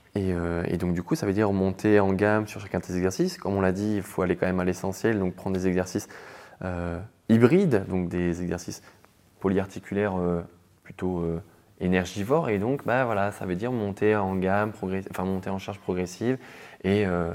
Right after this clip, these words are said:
et bien, euh, passer du temps, prendre le temps de bien faire tes, tes mouvements. Et c'est forcément, comme tu vas le dire, ensuite,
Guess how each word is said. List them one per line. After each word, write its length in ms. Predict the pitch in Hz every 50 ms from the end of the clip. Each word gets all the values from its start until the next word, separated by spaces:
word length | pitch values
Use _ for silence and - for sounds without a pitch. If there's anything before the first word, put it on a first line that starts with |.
| - - -
et 60 | 90 85
bien, 200 | - 87 95 104
euh, 240 | 104 95 87 82 85 - - - _ _ _ _ _
passer 220 | - - - 95 92
du 120 | 98 98
temps, 180 | - 123 127 123
prendre 320 | 120 - - 113 104 104
le 100 | 101 92
temps 140 | 90 - 113
de 100 | 117 101
bien 160 | 90 87 98
faire 200 | 95 - - 107 -
tes, 360 | - 95 90 87 87 87 90 - - - - - _
tes 120 | - -
mouvements. 500 | 87 85 85 85 87 98 107 123 151 - - - - - - - - - _ _ _ _ _ _ _ -
Et 60 | - 87
c'est 120 | 95 -
forcément, 560 | - - - - - - - 98 92 98 123
comme 220 | 127 - 98 90 85
tu 340 | - - - 90 87 85
vas 120 | 82 87 85
le 40 | 85
dire, 220 | 87 101 120 123
ensuite, 360 | 104 95 - - - - -